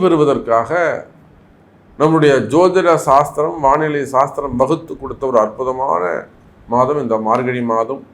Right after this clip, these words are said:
அதுல பாத்தீங்கன்னாக்கா இந்த பதினாறாம் தேதி முதல் மார்கழி ஒண்ணாம் தேதியிலிருந்து மார்கழி பதினொன்னாம் தேதி வரலும் கிரகமாலிகா யோகம்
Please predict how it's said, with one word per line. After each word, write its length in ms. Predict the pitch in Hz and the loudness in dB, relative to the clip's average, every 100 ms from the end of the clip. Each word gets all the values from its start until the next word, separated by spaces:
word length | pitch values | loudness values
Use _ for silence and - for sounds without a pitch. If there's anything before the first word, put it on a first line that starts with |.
| _ _ _ _ _ - | _ _ _ _ _ 2
அதுல 220 | 156 143 127 | 6 6 6
பாத்தீங்கன்னாக்கா 640 | 147 151 151 131 123 165 135 - - - _ _ _ _ _ - | 2 2 -2 -2 2 4 4 0 -8 -20 _ _ _ _ _ -2
இந்த 120 | 139 123 113 | 2 4 4
பதினாறாம் 680 | 123 160 170 175 175 165 156 | 2 6 6 8 6 4 0
தேதி 260 | 156 143 135 127 | -2 -2 -4 -4
முதல் 240 | 151 165 - _ _ _ _ _ _ _ _ _ _ _ _ _ _ - | -4 -4 -8 _ _ _ _ _ _ _ _ _ _ _ _ _ _ -4
மார்கழி 460 | 135 156 202 202 190 175 | 4 6 6 4 2 2
ஒண்ணாம் 340 | 156 185 190 185 | 4 4 2 2
தேதியிலிருந்து 600 | 175 160 165 156 165 190 175 151 | 2 2 2 2 0 0 2 4
மார்கழி 380 | 165 185 185 175 | 4 2 -2 -2
பதினொன்னாம் 560 | 151 156 185 190 180 170 | -2 0 0 0 0 0
தேதி 200 | 160 156 147 | 0 -2 -4
வரலும் 280 | 147 185 175 143 | -4 -4 -2 2
கிரகமாலிகா 760 | 147 190 190 185 180 170 170 165 160 | 2 2 0 0 -2 0 2 2 0
யோகம் 380 | 160 156 165 | -2 -4 -6